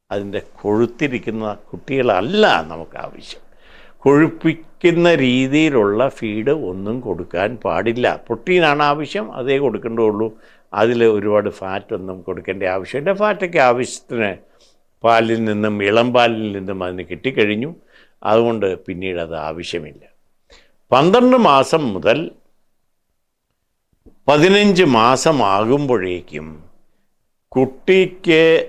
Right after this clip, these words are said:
ഏഹ്, ടോട്ടലായിട്ട് എത്ര, അതൊരു പശുവാകുമ്പോൾ മാറുമ്പോൾ ഇപ്പോൾ നാനൂറ് കിലോഗ്രാം ആണെന്ന് നമ്മൾ വിചാരിക്കുക. ഇപ്പോഴത്തെ കണ്ടീഷനിൽ നാനൂറ് കിലോഗ്രാം, നാനൂറ്റമ്പത് കിലോഗ്രാം ആണ് ഒരു അഡൽറ്റ് വെയിറ്റ് എന്ന് പറയുന്നത്.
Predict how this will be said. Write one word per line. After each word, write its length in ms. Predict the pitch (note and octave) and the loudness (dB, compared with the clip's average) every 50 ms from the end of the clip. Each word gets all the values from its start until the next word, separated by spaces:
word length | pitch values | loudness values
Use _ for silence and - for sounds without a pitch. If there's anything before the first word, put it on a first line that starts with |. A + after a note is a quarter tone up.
| - - - | -8 -8 -8
ഏഹ്, 360 | - D3+ C3+ B2 A2 G#2+ G#2 G2 - - - | -6 -2 2 4 4 4 4 2 -2 -2 2
ടോട്ടലായിട്ട് 1400 | - A#2 C#3 D3 D#3+ D#3+ D#3+ - F#3 F3+ F3 E3+ E3 D#3+ D#3+ E3 E3+ E3+ D#3+ D#3+ - _ - F3 F3 E3 - - _ _ | 4 4 6 6 4 2 2 0 0 2 2 2 2 0 0 0 0 -2 -4 -6 -12 _ 0 2 2 2 0 -4 _ _
എത്ര, 760 | - B2 A#2+ A#2+ A#2 - _ _ C#3 C3+ C#3 C#3+ C#3+ C#3+ C#3+ - - _ _ _ - - - - - - B2+ | -4 -2 -2 -2 -2 -6 _ _ -4 -2 0 0 0 0 -2 -6 -12 _ _ _ -20 -16 -12 -10 -6 -4 -4
അതൊരു 320 | B2 B2 A2+ C3+ C3+ C3 - - | -4 0 0 0 0 0 -2 -2
പശുവാകുമ്പോൾ 760 | A#2+ B2+ - - F3 E3+ D#3 D#3 D3+ D3 D3 C#3+ C#3+ C#3+ C#3 | -4 -4 -2 -2 -2 0 2 2 2 2 0 -2 -4 -6 -6
മാറുമ്പോൾ 400 | C3 B2+ B2 B2 B2+ C3 C3 D3+ | -4 -4 -4 -4 -4 -4 -6 -6
ഇപ്പോൾ 200 | E3+ E3 F#3 F3+ | -8 -6 -8 -6
നാനൂറ് 500 | E3 D#3+ D3 C#3+ C#3 C3+ C3 B2 B2 A#2 | -6 -4 -4 -4 -4 -4 -4 -4 -4 -6
കിലോഗ്രാം 480 | G#2+ A2 G#2+ G#2+ G#2+ G#2+ G#2+ A2+ A2 G#2 | -4 -4 -4 -4 -4 -2 -2 -2 -2 -2
ആണെന്ന് 420 | G2 G2 G2+ A2 A#2+ C3 C#3 C#3 | -4 -6 -8 -8 -8 -8 -8 -6
നമ്മൾ 260 | C#3+ C#3+ C#3+ D3+ D#3 | -6 -6 -6 -6 -8
വിചാരിക്കുക. 380 | D3+ E3 E3+ E3+ D#3+ C3+ A2 G#2 | -4 -2 -2 -2 -2 -2 -6 -8
ഇപ്പോഴത്തെ 360 | F#2+ E2+ - A2 G#2 G2 - | -8 -6 -6 -8 -6 -6 -6
കണ്ടീഷനിൽ 540 | A2 G#2 A2+ A2 G#2+ A#2 A2+ - C3+ C3+ B2+ | -8 -8 -8 -8 -8 -10 -10 -10 -10 -10 -8
നാനൂറ് 520 | B2+ C3 C3 B2+ B2+ C3 C3 B2+ B2+ A#2+ | -6 -4 -4 -4 -4 -4 -4 -4 -6 -6
കിലോഗ്രാം, 480 | A#2+ B2 B2+ B2+ B2+ B2+ C3 C3+ D3+ - _ _ _ _ _ _ _ _ | -4 -2 -2 -2 0 -2 -4 -6 -6 -10 _ _ _ _ _ _ _ _
നാനൂറ്റമ്പത് 720 | - C3+ C#3+ D3 D3 D3 C#3+ D3 D3 D3 C#3+ C#3+ C#3+ D3 B2+ | -2 0 2 2 2 0 0 2 0 0 2 0 -2 -2 -2
കിലോഗ്രാം 560 | B2 C3+ C#3 C#3+ C#3+ C#3 D3 D3 D3 C#3+ C#3 | -2 0 0 0 0 0 -2 -2 -2 -2 -2
ആണ് 320 | C#3 C#3 C#3 C#3 C#3 C#3+ C#3 | -4 -4 -4 -6 -8 -6 -4
ഒരു 80 | C3+ | -2
അഡൽറ്റ് 760 | C#3 A#2+ A#2 A#2+ B2 B2+ B2+ D#3 E3 F#3 F#3+ E3+ - _ - F3+ | -2 0 0 0 0 0 0 0 0 0 -2 -4 -8 _ -2 -2
വെയിറ്റ് 380 | D#3 C3+ B2 B2 A#2+ - C3 | 0 0 -2 -2 -4 -6 -10
എന്ന് 140 | B2 B2 A#2+ | -8 -8 -6
പറയുന്നത്. 540 | A2 G#2+ F2+ E2+ E2+ D#2+ D2 C2+ - _ | -4 -4 -6 -6 -10 -12 -14 -18 -20 _